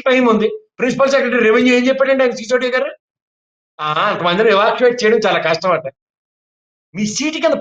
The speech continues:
పావుందని చెప్పండి, పది రెట్లు ఎనర్జీతో పరిగెడతారు ఎవడన్నా బయటికి. వీళ్ళ దగ్గర మ్యాన్ మేడ్ మిస్టేక్స్ అన్న జగన్మోహన్ రెడ్డి గారు చెప్పిన తర్వాత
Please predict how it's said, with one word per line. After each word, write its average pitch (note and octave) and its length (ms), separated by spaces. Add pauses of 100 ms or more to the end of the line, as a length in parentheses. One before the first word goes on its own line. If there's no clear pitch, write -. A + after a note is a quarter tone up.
పావుందని D4+ 460
చెప్పండి, B3 280
పది G#3+ 320
రెట్లు A#3 280
ఎనర్జీతో C4+ 480
పరిగెడతారు A#3+ 400
ఎవడన్నా A3 200
బయటికి. G#3 440 (760)
వీళ్ళ B3+ 340
దగ్గర C#4+ 640
మ్యాన్ C4 420
మేడ్ C#4+ 220
మిస్టేక్స్ C4 400
అన్న A#3 120
జగన్మోహన్ A#3+ 440
రెడ్డి A#3 180
గారు F#3 140
చెప్పిన F#3+ 260
తర్వాత E3 460